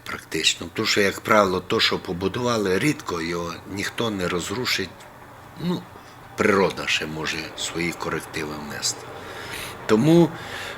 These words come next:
ми з самого початку йшли до того, що треба зважено підходити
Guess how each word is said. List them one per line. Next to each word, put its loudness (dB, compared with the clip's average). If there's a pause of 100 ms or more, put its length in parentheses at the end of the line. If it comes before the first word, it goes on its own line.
(120)
ми 2
з 2
самого 6
початку 2
йшли 2
до -2
того, 2
що 2 (640)
треба 0
зважено 0
підходити -4